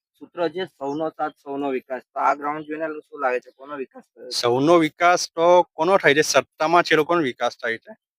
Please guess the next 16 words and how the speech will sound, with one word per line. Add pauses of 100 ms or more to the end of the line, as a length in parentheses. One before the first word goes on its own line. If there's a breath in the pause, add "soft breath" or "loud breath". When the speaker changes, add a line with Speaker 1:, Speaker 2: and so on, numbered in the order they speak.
(120)
Speaker 2:
પણ
જે
વિપક્ષમાં
હોય
છે,
જે (120)
આમ
જનતા
હોય
છે, (500)
એમનો
તો
વિકાસ
થતો
જ
નથી.